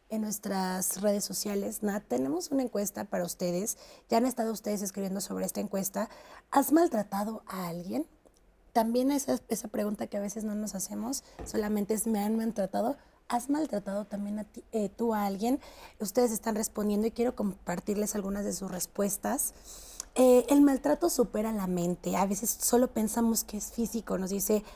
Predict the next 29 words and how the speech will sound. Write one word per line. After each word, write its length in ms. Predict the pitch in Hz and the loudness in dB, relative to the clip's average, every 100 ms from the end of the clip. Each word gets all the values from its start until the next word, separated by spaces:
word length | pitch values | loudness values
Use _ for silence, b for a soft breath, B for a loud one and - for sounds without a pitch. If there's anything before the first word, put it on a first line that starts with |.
| B - | B -2
Alex, 500 | 208 226 226 220 - | 4 6 4 0 -4
el 180 | - 220 | 0 2
Scout 320 | 196 - 202 - - | 0 0 -2 -2 -4
Ramírez. 640 | - 214 226 233 208 202 | 0 2 2 4 2 0
"En 100 | 233 | -4
cuestión 480 | 226 233 - 254 262 B B B B | -2 -4 2 4 4 B B B B
normal 500 | 247 247 247 240 247 | 2 2 4 4 6
o 60 | 233 | 6
amable, 460 | 220 214 214 254 | 4 2 2 2
pero 180 | 285 233 | 2 0
a 40 | 226 | 2
veces 260 | 233 262 | 0 0
las 140 | 240 - | 0 0
palabras 500 | 202 202 196 220 - | -2 0 0 -4 -2
hieren 340 | 208 196 196 | 0 0 0
más. 260 | 190 185 - | 0 -2 0
Es 220 | 262 - | 0 2
increíble 420 | 294 285 220 214 | 0 2 0 0
pensar 480 | 240 190 180 202 202 B B B B | 0 -2 -2 -2 -4 B B B B
que 120 | 220 | -8
puede 240 | 190 247 262 | -2 -2 0
pasar 460 | 202 190 208 208 B B B | -4 -2 -2 -4 B B B
a 100 | 247 | 2
la 140 | 240 220 | 4 6
mente 240 | 220 220 | 4 2
y 20 | |
te 120 | 233 | 0
puede 280 | 196 214 226 | 0 4 4
dañar 340 | 214 208 208 | 4 0 -2